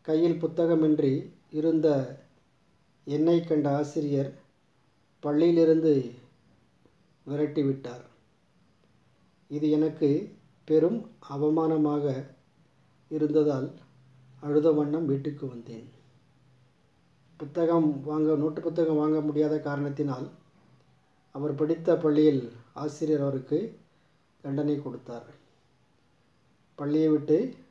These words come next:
வீட்டுக்கு செல்லுமாறு சொன்னார். இது அவமானமாகவே இருந்தது.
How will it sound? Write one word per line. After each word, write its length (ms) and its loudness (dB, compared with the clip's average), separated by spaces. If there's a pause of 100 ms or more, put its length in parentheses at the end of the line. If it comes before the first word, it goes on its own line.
(160)
வீட்டுக்கு 400 -6
செல்லுமாறு 600 -2
சொன்னார். 480 -10 (680)
இது 160 -6
அவமானமாகவே 840 0
இருந்தது. 480 -6